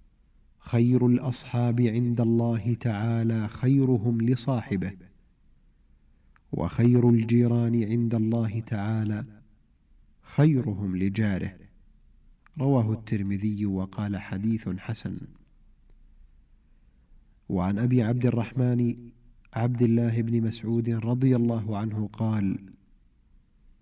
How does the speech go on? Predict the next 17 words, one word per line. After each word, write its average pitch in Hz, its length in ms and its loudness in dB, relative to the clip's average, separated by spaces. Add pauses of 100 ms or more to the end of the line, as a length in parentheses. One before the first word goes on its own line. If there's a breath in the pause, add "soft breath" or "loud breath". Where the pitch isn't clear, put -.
(640)
"سألت 156 440 0
النبي 147 560 6
صلى 92 280 -2
الله 98 420 0
عليه 104 440 0
وسلم: 113 800 0 (1120)
'أي 165 240 6
العمل 113 800 4
أحب 127 580 0
إلى 160 160 4
الله 147 400 2
تعالى؟' 98 800 -4 (680)
قال: 101 420 -2 (1500)
'الصلاة 135 720 2
على 131 400 4
وقتها.' 113 760 -2 (1500)
قلت: 107 520 2